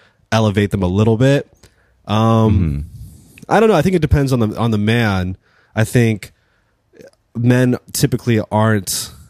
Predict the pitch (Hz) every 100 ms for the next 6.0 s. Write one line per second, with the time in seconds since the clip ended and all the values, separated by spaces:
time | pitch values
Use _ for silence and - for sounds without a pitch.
0 | _ _ 110 117 107 - _ _ _ -
1 | 139 - 185 165 143 - 156 147 147 135
2 | 131 123 104 127 120 117 117 - 113 101
3 | 101 98 95 87 101 98 - - _ _
4 | _ _ _ - 143 170 - _ _ 120
5 | 123 123 - 123 123 123 135 143 101 110